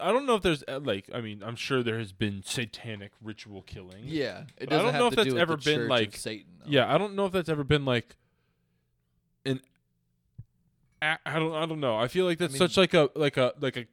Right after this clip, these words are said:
Speaker 1: Christian thing to just make up. Like, it was obviously a satanic ritual. Like, like
Speaker 2: I a hundred percent get what you mean.
Speaker 1: Yeah.
Speaker 2: Which I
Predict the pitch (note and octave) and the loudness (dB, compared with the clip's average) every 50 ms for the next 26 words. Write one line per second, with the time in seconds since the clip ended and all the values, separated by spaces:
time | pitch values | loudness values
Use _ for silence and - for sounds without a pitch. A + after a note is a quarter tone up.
0 | _ - - - E3 E3+ D#3+ - - - F3 E3+ E3 D#3+ D#3 - - - C3+ B2 | _ -6 0 2 4 4 2 0 -4 -2 -2 0 0 -2 -4 -6 -4 -4 -2 -2
1 | C3+ C#3 D3 C#3 - - - B2+ A#2+ - - A#2+ A#2 A#2 A#2+ A#2+ A#2+ - - - | -2 -4 -8 -10 -10 -10 -8 -8 -10 -10 -10 -8 -4 0 0 0 0 -2 -4 -8
2 | B2+ A2 A#2+ B2+ C3+ B2+ A#2 A2+ - F#3 F3 E3+ - D#3+ D3 D3 B2+ - - B2+ | -6 -6 -4 -4 -2 -2 -2 -2 -4 -10 -12 -6 -2 -2 -2 -2 -2 -4 -4 -2
3 | B2 B2+ B2+ A#2+ B2 - - B2 A2+ G#2+ G2+ - C3 B2+ A2+ - B2 C3 B2 A#2 | -2 -2 -2 -4 -4 -4 -4 -4 -4 -4 -2 -2 -2 -2 -2 -2 -2 0 0 -2
4 | G#2+ - - A#2+ A#2 - - A2+ A2+ G#2 G2 G2+ G2+ G2 F#2+ F#2+ F#2 - - _ | -2 -2 0 0 0 0 -4 -8 -6 -6 -6 -4 -6 -6 -6 -8 -10 -14 -18 _
5 | _ _ _ _ _ _ _ _ _ - C3+ B2 A2+ G#2 - - - A2 G#2+ G#2 | _ _ _ _ _ _ _ _ _ -2 0 0 0 -2 -4 -10 -14 -14 -14 -14
6 | G2+ G2 G#2+ G2+ F#2+ F#2 F#2 G#2 - - G2+ F#2+ F#2+ G2+ F#2+ F#2 E2 F2 - - | -14 -16 -16 -18 -18 -18 -20 -18 -16 -16 -16 -16 -18 -18 -20 -20 -20 -20 -20 -20
7 | G#2+ F#2+ G2 G2 G2 G2 F#2+ G2+ D3 C3+ A#2 F#2 F2+ G#2+ G#2+ - A2+ G2+ G2 F#2+ | -18 -18 -16 -16 -16 -16 -8 -2 2 2 2 2 0 -4 -10 -14 -14 -14 -14 -14